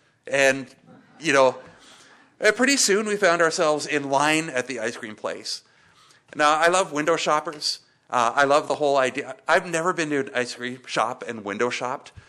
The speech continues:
You know, I'm looking through those things, and pretty soon I got a sample, and, uh, pretty soon I got a second sample. Pretty soon I've got, I mean, I e-, exercise great self-restraint, a single scoop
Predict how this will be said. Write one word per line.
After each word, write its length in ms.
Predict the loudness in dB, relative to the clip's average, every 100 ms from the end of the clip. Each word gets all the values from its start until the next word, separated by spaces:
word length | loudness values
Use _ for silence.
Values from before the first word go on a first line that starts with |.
| _ _ -6
You 80 | 2
know, 120 | 4
I'm 140 | 4
looking 320 | 2 0 -2
through 260 | -6 -4 -2
those 260 | -2 -4 -6
things, 380 | -6 -6 -8
and 100 | -12
pretty 180 | -10 -8
soon 260 | -8 -8 -8
I 60 |
got 200 | -6 -6
a 60 | -6
sample, 580 | -6 -6 -8 -8 -10 -12 _ _ _ _
and, 360 | -4 0 0 2
uh, 100 | 0
pretty 200 | 0 -6
soon 220 | -4 -4
I 60 | -2
got 160 | -2
a 60 | -4
second 340 | -6 -6 -6
sample. 440 | -6 -6 -6 -6 -6
Pretty 220 | -6 -6
soon 280 | -4 -4 -4
I've 140 | -6
got, 380 | -4 -4 -4 -8 _ _
I 80 | -10
mean, 120 | -6
I 120 | -4 -4 -6
e-, 120 | -14 -8
exercise 520 | -8 -8 -6 -4 -4
great 380 | -6 -6 -4 -4
self-restraint, 720 | -4 -4 -4 -8 -10 -8 -10 -10
a 60 |
single 400 | -8 -6 -4 -6
scoop 400 | -6 -4 -4 -6